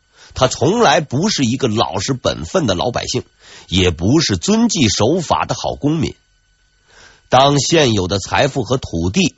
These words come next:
无法满足他的欲望时候，眼前这个富饶的大明帝国将是他的唯一选择。好了，面具不需要了，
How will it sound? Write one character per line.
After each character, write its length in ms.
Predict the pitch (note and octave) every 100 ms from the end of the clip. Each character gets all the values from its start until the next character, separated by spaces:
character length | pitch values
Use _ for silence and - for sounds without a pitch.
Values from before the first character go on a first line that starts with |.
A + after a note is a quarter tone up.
| _
无 320 | G#2+ F3+ A#3+
法 220 | A#2 F#2
满 300 | A#2 F2 D#2
足 220 | E2 D3
他 160 | - D3+
的 80 | D#3+
欲 260 | A3+ F#3+
望 260 | C3 B2+ G2+
时 160 | -
候， 200 | G2+ A2 - _ - - -
眼 340 | A2 B2+ B2+
前 300 | A#2 B2+ E3+
这 80 | E3
个 100 | D#3
富 380 | - C#4 G3 C3
饶 240 | G#2+ D3
的 100 | D3
大 360 | - - - C#3
明 320 | C#3 F#3+ B3
帝 280 | D4+ G#3 C3
国 320 | E2+ A#2 - -
将 280 | - A#2 A2+
是 140 | G#2
他 220 | E2+ - F#2
的 160 | F2 -
唯 160 | G2+
一 300 | D#3+ C#3+ D3
选 300 | B2+ G2+ D#2
择。 200 | D#2+ F2 - _ _ _ _ _ _ _ _ _ _ _
好 120 | G#2
了， 140 | D3 - _ _ _ _ _ _ _ _
面 380 | - G#3+ F#3 D#3
具 220 | F#3 F#3+ - _ _ _ _ _
不 120 | C#3+
需 100 | A#2+
要 140 | C#3
了， 120 | G#2+